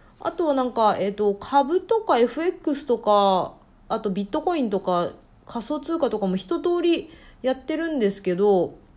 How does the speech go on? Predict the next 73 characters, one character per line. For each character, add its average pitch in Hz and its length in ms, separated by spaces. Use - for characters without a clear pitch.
う - 60
ー 220 580
ん、 208 40
私 339 280
は 392 380
き - 140
っ 294 80
と、 339 380
あ 247 100
の、 247 640
投 370 220
資 381 160
の 381 100
初 339 200
心 392 380
者 247 220
か 214 140
ら 190 160
あ - 40
ん 247 60
ま 285 80
り 277 80
抜 226 160
け 330 160
な 359 140
い 349 80
と 220 120
思 175 180
う 170 40
ん 165 40
で 156 80
す 147 120
よ 147 120
ね。 160 200
一 - 260
通 403 200
り 392 100
本 392 260
を 339 40
読 247 180
ん 233 40
で 208 80
勉 247 220
強 302 140
し 285 80
た 311 120
ん 277 60
で 226 80
す 214 100
け 202 120
ど、 190 140
う 170 60
ん、 226 220
な 262 80
ん 262 40
か 269 60
難 247 380
し 381 240
い 349 60
し、 311 260
時 208 160
間 339 360
も 339 220
エ 277 100
ネ 294 140
ル 330 140
ギ 302 200
ー - 20
も 202 140
か 214 160
か 220 180
る 196 120
し、 220 640